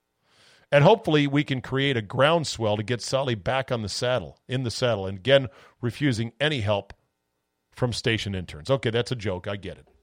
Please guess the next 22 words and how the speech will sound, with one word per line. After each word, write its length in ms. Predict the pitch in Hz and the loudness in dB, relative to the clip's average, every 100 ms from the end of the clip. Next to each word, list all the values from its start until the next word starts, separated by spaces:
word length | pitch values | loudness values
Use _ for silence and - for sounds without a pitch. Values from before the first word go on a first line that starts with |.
| _ _ _ _ _ _ _ _ _ | _ _ _ _ _ _ _ _ _
Jeff, 340 | - 180 147 - _ _ _ _ _ _ _ _ _ _ _ _ _ _ _ - | -4 -2 -2 -12 _ _ _ _ _ _ _ _ _ _ _ _ _ _ _ -12
call 260 | - 147 | 0 2
management 480 | 208 165 208 - 62 _ _ _ _ _ _ _ _ _ _ _ _ _ - | 4 2 0 -6 -16 _ _ _ _ _ _ _ _ _ _ _ _ _ 0
if 340 | 143 - - _ - | 0 0 -14 _ -6
you 120 | 135 | -2
can 140 | 139 139 | 2 4
reach 220 | 175 - | 4 0
them, 160 | 87 - | -10 -8
and 140 | 117 117 | -4 0
I 120 | 123 | 2
don't 180 | 135 156 _ _ | 2 -2 _ _
think 300 | - 127 - | -4 -4 0
you 80 | 151 | 2
will, 340 | 190 196 113 _ _ _ _ _ - | 4 2 -4 _ _ _ _ _ -2
and 180 | 117 | 2
I 80 | 117 | 4
don't 180 | 143 147 | 2 2
think 180 | 156 156 | 0 0
they're 120 | 165 | 0
gonna 160 | 170 165 | 2 2
fucking 280 | 185 185 | 0 -2
care. 300 | 170 208 202 | -2 -2 -4